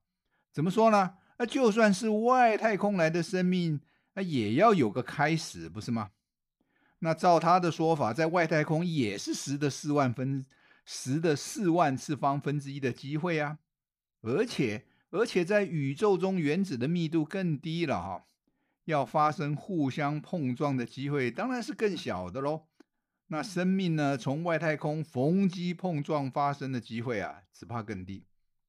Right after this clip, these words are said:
但是啊，他举的这个耸动的例子啊，竟然呢，在江湖上行走了好一阵子，甚至于呢，还转了一个弯，被很有名的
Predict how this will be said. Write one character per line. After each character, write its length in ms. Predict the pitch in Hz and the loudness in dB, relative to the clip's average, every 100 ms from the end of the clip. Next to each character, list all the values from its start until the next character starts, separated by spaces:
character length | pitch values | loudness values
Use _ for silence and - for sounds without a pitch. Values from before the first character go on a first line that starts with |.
| _ _ _ _ _ - | _ _ _ _ _ -2
但 220 | 214 214 | 0 0
是 180 | 185 302 | 0 4
啊， 160 | - | 4
他 220 | - 180 196 | 4 -2 -4
举 240 | - 110 | -4 -4
的 100 | 113 | -4
这 140 | 147 | -4
个 100 | 156 | -4
耸 380 | 147 - 113 95 | -6 -4 -4 -2
动 220 | 127 180 | 0 2
的 100 | 127 | 0
例 260 | 131 185 151 | -2 -2 -4
子 140 | 107 | -6
啊， 200 | 80 - _ _ | -12 -16 _ _
竟 260 | - 208 147 | -8 -4 -4
然 200 | 117 143 | -4 -4
呢， 160 | 135 131 | -4 -4
在 200 | 170 147 | -6 -6
江 380 | - 185 202 | -4 -4 -4
湖 260 | 190 127 151 | -8 -6 -4
上 300 | 165 185 147 | -2 -2 -4
行 300 | - 139 185 | -4 -2 -2
走 160 | 139 117 | -2 -2
了 100 | 131 | -4
好 240 | 107 107 | -4 -6
一 100 | 165 | -4
阵 220 | 175 170 | -4 -4
子， 180 | 117 92 _ _ _ _ _ _ _ - | -4 -10 _ _ _ _ _ _ _ -14
甚 340 | - 240 202 | -2 2 2
至 220 | 208 208 | 0 -2
于 200 | 170 156 | -2 0
呢， 220 | 180 170 151 | 0 2 2
还 140 | 170 | 0
转 280 | 190 151 107 | 0 0 0
了 60 | |
一 60 | 156 | -2
个 140 | 170 | -2
弯， 320 | 170 180 202 202 _ _ _ _ _ | 2 2 2 -4 _ _ _ _ _
被 200 | 202 185 | 2 4
很 160 | 143 180 | 4 2
有 200 | 175 131 | 0 0
名 240 | 123 | 0
的 80 | 156 | -2